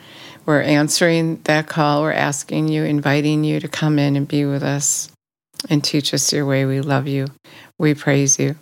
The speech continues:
We give you all the glory. Now, his spirit is gonna come and live on the inside of you,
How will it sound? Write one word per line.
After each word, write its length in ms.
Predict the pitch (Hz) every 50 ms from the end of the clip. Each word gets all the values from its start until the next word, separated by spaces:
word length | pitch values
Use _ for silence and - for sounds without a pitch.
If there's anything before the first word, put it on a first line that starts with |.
| _ _ -
We 120 | 160 143
give 220 | 139 - - 135
you 180 | 135 135 135 -
all 180 | 117 127 135 131
the 140 | 135 131
glory. 560 | 135 - - - 165 139 135 127 127 131 135 - _ _ _ _ _ _ _ - - - - - - _
Now, 200 | - 147 143 135
his 260 | 139 139 170 175 180 -
spirit 440 | - - - 170 160 151 151 143
is 160 | - 143 139 -
gonna 240 | - - 196 156
come 320 | 165 - 175 160 139 139 -
and 160 | - 139 139
live 120 | 139 139 131
on 140 | 139 139 143
the 100 | 147 147
inside 460 | 151 160 - - 156 143 139 139 135
of 100 | 135 135
you, 240 | 135 135 135 135